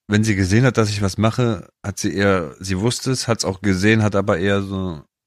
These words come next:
weggeschaut, war aber in der Nähe.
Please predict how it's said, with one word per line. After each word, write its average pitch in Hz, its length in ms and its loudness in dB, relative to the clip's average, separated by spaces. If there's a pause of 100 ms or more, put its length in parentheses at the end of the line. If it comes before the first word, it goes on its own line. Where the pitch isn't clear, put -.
(160)
weggeschaut, 135 680 -6 (1300)
war 104 160 2
aber 104 160 4
in 98 60 6
der 95 120 6
Nähe. 80 340 -2